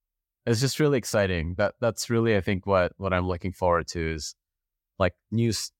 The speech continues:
new companies forming and, and new products being brought online. And then, like, it's a very long cycle from those. Like, I would say one in twenty go from that hackathon winner,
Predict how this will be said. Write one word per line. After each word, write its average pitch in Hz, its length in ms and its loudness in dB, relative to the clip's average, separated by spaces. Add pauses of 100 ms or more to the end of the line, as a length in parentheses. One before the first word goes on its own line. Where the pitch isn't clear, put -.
(380)
new 123 160 2
companies 104 640 0
forming 98 580 0
and, 87 220 -4
and 98 140 -2
new 98 120 -2
products 90 460 2
being 85 320 -4
brought 85 240 2
online. 98 480 0
And 90 160 -2
then, 90 160 -4
like, 85 240 -4
it's 98 160 -4
a 107 60 -2
very 135 240 0
long 123 220 0
cycle 110 420 -2
from 87 180 -4
those. 80 380 -4 (400)
Like, 98 180 -2
I 101 80 4
would 101 140 0
say 107 160 -2
one 110 260 -2
in 113 140 -4
twenty 101 560 -2 (480)
go 107 180 2
from 98 320 0
that 101 360 2 (260)
hackathon 104 560 2
winner, 92 480 -2